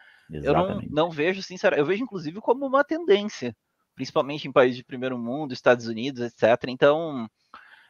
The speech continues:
Speaker 1: ah, não, não tem como tu não entrar de alguma forma no digital, nem que seja via uma alternativa que eu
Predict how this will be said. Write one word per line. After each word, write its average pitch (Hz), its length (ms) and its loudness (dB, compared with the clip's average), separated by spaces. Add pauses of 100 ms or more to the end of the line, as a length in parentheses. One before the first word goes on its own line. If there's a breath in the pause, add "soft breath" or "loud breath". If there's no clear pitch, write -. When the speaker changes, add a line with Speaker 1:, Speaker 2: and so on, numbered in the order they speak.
(320 soft breath)
Speaker 1:
ah, 139 360 6
não, 185 340 -2
não 185 180 2
tem 220 120 -2
como 247 840 0
tu 202 120 -6
não 196 320 2
entrar 220 420 6
de 180 100 2
alguma 135 360 2
forma 127 420 4
no 120 80 -6
digital, 120 460 2
nem 143 120 -4
que - 100 -14
seja 214 380 2
via 170 360 -2
uma 120 240 -2
alternativa 123 580 -4
que 123 160 -6
eu 113 420 -2